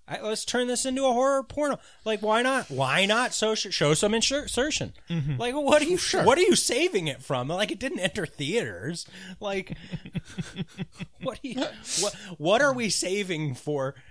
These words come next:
Speaker 1: Like, why are we holding back?
Speaker 2: I think, uh, if you're in the right mood for this movie, it's really enjoyable. I think, like, if you are sitting down, you're like, "I wanna watch some goofy,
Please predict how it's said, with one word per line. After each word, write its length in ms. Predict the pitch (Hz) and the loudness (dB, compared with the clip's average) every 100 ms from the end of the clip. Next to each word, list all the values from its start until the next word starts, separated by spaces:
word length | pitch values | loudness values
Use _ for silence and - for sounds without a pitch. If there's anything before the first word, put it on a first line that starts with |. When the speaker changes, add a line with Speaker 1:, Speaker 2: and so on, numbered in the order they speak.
| - - | -16 -10
Speaker 1:
Like, 280 | 165 170 | -6 -2
why 160 | 196 240 | 2 4
are 60 | 302 | 4
we 120 | 277 | 6
holding 360 | 226 226 196 175 | 6 6 6 4
back? 420 | 160 - - - - - - - - - - - | 2 0 -14 -18 -12 -12 -12 -20 -20 -20 -12 2
Speaker 2:
I 160 | 202 | 2
think, 560 | - 208 196 175 - - 165 | 4 2 0 -2 -10 -8 0
uh, 380 | 165 165 156 156 | 2 4 2 2
if 200 | 165 - | -2 -2
you're 160 | 185 190 | 0 2
in 100 | 175 | 4
the 100 | 156 | 4
right 220 | 151 143 | 4 4
mood 240 | 143 135 | 2 2
for 100 | 143 | 0
this 180 | 127 - | 0 0
movie, 300 | 135 120 123 | -2 0 -2
it's 160 | 120 120 | -2 -4
really 360 | 135 131 117 | 0 2 2
enjoyable. 600 | 110 117 101 101 101 110 - | 0 -2 -6 -6 -10 -12 -6
I 100 | 147 151 | -2 0
think, 240 | 180 160 | 0 2
like, 220 | 156 139 | 2 2
if 160 | 139 - | -2 0
you 340 | 160 160 156 - - _ _ _ - - | 2 4 2 -4 -20 _ _ _ -20 -2
are 380 | 143 139 135 127 | 2 4 2 -2
sitting 360 | - - 208 185 | -2 2 2 4
down, 280 | 156 147 147 | 4 6 6
you're 100 | 139 | 6
like, 220 | 135 131 | 6 4
"I 80 | 135 | 4
wanna 240 | 170 180 160 | 4 6 6
watch 480 | 156 151 - - - _ - 147 | 6 6 4 -4 -6 _ -10 -6
some 560 | - 147 131 127 127 - _ - _ - 139 | 0 2 2 0 -2 -8 _ -20 _ -12 -6
goofy, 840 | 170 202 185 214 202 196 196 - | -2 -2 -2 -2 -2 0 -2 -4